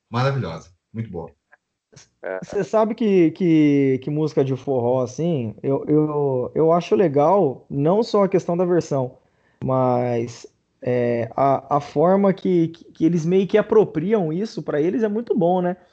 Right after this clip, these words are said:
Speaker 3: Eu lembro que quando eu fui no Nordeste, eu tava na, tava numa van, assim, né? Tipo, indo pra um passeio, e o, e o motorista colocou pra tocar o C D do Aviões do Forró.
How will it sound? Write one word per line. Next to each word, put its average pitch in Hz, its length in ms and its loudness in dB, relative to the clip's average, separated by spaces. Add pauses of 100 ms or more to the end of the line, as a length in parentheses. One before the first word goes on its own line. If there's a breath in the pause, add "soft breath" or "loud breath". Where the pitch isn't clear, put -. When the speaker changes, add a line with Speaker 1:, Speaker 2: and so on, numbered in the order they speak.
(280 soft breath)
Speaker 3:
Eu 156 100 4
lembro 190 240 2
que - 120 -6
quando 226 260 0
eu 190 260 4
fui 175 160 -4
no 170 120 -2
Nordeste, 170 560 2
eu 208 80 2
tava 185 260 0
na, 160 500 0 (360)
tava 160 240 0
numa 170 240 2
van, 151 320 0
assim, 208 320 -6
né? 285 120 -4
Tipo, 156 300 -4
indo 156 140 -2
pra 165 120 -4
um 160 60 0
passeio, 170 680 0 (460 soft breath)
e 196 180 2
o, 160 1200 4 (1160)
e 170 80 2
o 202 60 6
motorista 226 480 4
colocou 220 1040 2
pra 202 180 -2
tocar 202 240 -2
o 202 60 0
C 196 160 0
D 190 120 2
do 196 140 2
Aviões 190 400 -2
do 208 80 -10
Forró. 185 440 0